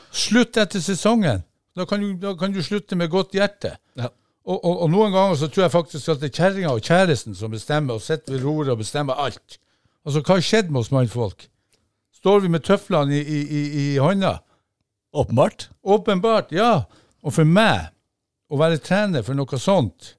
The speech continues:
Speaker 1: det må være et sant, sant helvete.
Speaker 2: Definitivt.
Speaker 1: Ferdig snakka.
Speaker 2: Ferdig snakka. Det var en god rant der fra Roy som vi kan stille oss bak, og ja, jeg kan jo være en av de som har, eh, men det er jo skader da, men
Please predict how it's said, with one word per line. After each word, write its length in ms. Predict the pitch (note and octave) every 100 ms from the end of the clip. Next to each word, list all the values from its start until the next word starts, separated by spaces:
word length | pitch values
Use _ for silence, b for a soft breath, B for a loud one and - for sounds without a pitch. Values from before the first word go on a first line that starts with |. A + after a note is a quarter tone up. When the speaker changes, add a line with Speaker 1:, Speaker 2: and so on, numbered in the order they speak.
| _ _ _ _ _
Speaker 1:
det 260 | A2 E3 D3
må 160 | B2 A#2
være 480 | B2+ C3+ A#2+ G#2+ -
et 200 | G#2+ -
sant, 440 | - C#3+ A#2+ - _
sant 520 | - - A#2+ F#2 -
helvete. 440 | G2+ F2+ E2+ - _ _ _ _ _ _
Speaker 2:
Definitivt. 280 | A2 A#2+ B2
Speaker 1:
Ferdig 260 | C3+ B2 B2+
snakka. 360 | A#2+ A2+ G2+ F2+ _ _ -
Speaker 2:
Ferdig 240 | B2+ B2
snakka. 320 | C#3+ A#2+ B2+
Det 140 | C3 B2
var 220 | B2 C3
en 160 | C3 C3+ C#3
god 420 | C3+ C3 C#3+ D3
rant 240 | C#3+ C3 B2+
der 160 | D3+ C#3+
fra 220 | C#3+ C3+ C3+ C3+ C3+ C3+
Roy 240 | C#3 D3+
som 160 | E3 D3
vi 60 | C3+
kan 140 | C#3+
stille 220 | C3 C3+ C3
oss 80 | C#3+
bak, 320 | D#3 G3+ -
og 400 | E3 D#3 D3+ D3 - B B B B B B B B B
ja, 120 | B2+ - -
jeg 520 | D3 D3 C#3+ C#3+ C#3+
kan 120 | C#3+
jo 80 | C#3
være 200 | C#3 B2+
en 80 | B2+
av 40 |
de 100 | B2+ A#2+
som 260 | C3+ B2+
har, 280 | B2+ B2+ B2
eh, 220 | B2 B2+ B2+
men 160 | C3
det 100 | C3+
er 140 | C3+ B2+
jo 80 |
skader 400 | B2+ D#3+ B2 B2
da, 100 | F#3 -
men 240 | D3+ D3